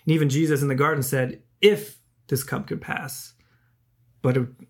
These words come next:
he said, "Not my will." And the Father, that was the Father's will. So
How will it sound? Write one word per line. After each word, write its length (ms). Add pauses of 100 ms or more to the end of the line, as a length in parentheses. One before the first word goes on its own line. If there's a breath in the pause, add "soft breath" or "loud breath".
(140)
he 60
said, 160
"Not 180
my 140
will." 380
And 100
the 60
Father, 320
that 160
was 100
the 80
Father's 400
will. 240
So 380